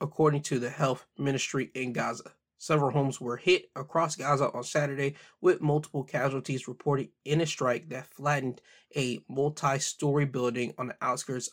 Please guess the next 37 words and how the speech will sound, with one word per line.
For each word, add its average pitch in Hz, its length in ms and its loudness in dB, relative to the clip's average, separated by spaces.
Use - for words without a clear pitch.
of 131 160 -4
Gaza 123 340 -4
City. 113 400 -4
So - 160 0
as 127 160 0
I 123 40 -6
said, 160 300 2
they - 100 -8
already 147 320 4
started 139 240 -2
getting 123 180 -2
back 120 320 -2
to - 120 -4
the 123 120 -4
attacks. - 540 -4
Everybody's 127 400 -4
starting 123 240 -2
to 120 180 -8
do 135 400 -2
what 139 340 0
they're 139 160 2
doing. 123 420 0
Again, 123 300 -2
I - 160 2
don't 131 180 2
like 123 200 0
civilians 131 480 0
getting 123 180 -2
attacked. 127 320 -6
I 127 60 -4
don't 127 160 -2
like 123 240 -4
innocent 143 360 0
people 139 220 0
being 135 180 0
attacked. 127 420 -2
Let 135 480 -2